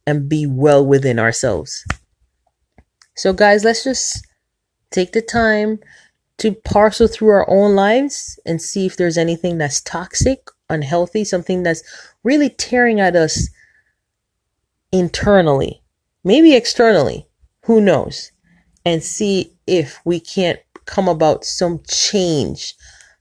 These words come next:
figure out how we can disassociate ourselves from that thing and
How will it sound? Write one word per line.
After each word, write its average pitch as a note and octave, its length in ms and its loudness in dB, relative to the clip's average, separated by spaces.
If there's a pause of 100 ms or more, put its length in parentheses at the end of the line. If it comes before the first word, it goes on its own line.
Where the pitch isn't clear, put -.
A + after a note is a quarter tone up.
figure G#3+ 420 0
out E3 140 4
how F3+ 220 2
we F3+ 140 2
can D3 360 -6 (280)
disassociate F3 840 2
ourselves C#3+ 360 0
from C#3 280 -4
that C#3+ 340 -2
thing D3+ 400 2 (1120)
and E3 320 -2